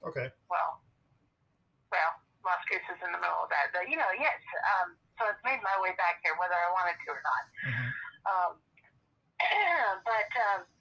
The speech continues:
Speaker 2: so I believe that the spirit actually had attached itself to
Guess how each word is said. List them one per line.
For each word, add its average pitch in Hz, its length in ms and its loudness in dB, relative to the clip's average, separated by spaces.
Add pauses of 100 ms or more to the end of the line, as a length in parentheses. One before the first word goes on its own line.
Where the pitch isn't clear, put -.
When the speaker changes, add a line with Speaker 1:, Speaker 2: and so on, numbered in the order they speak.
(380)
Speaker 2:
so - 80 2
I 240 240 4
believe 277 400 -2
that 208 140 -2
the 202 80 -4 (100)
spirit 202 320 2 (400)
actually 208 400 0
had 190 160 -2
attached - 400 -2
itself - 720 -8 (160)
to 185 60 0